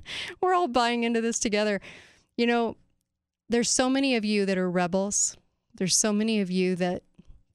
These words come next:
I just adore, because I know your heart. I know, I know what you stand for. You stand for everything good. You're like that sheriff that stood up and said,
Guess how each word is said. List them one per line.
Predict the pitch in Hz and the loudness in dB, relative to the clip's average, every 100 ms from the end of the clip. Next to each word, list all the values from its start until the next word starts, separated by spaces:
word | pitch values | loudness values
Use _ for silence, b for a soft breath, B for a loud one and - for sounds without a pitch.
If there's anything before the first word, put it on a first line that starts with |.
| _ _ _ _ - | _ _ _ _ -2
I | 208 | 0
just | 190 180 190 | 0 0 0
adore, | 170 175 175 180 - | 0 0 0 -2 -4
because | 196 220 208 | -2 0 0
I | 208 | 0
know | 202 208 214 | 0 0 0
your | 202 180 | 0 0
heart. | 170 190 190 - | 0 0 0 -2
I | 190 | -4
know, | 180 190 208 208 - | -2 0 0 -2 -2
I | 202 | -2
know | 202 208 | 0 0
what | 214 | -2
you | 196 | 0
stand | 180 - 185 185 180 | -2 0 -2 -2 -4
for. | - 185 185 208 | -4 -4 -4 -4
You | 208 | -4
stand | - 202 196 | -2 -2 -2
for | - - | -6 -4
everything | 214 202 214 202 196 | -2 -2 -2 -2 -2
good. | 190 185 170 - b b b b b | -2 -2 -4 -10 b b b b b
You're | 214 208 | 0 2
like | 214 208 | 2 2
that | 220 - | 0 2
sheriff | - 269 269 240 - | 0 2 2 0 -2
that | 190 | -2
stood | - 214 196 | 0 2 2
up | 190 | 0
and | 196 | 0
said, | - 202 190 190 | 0 0 0 -2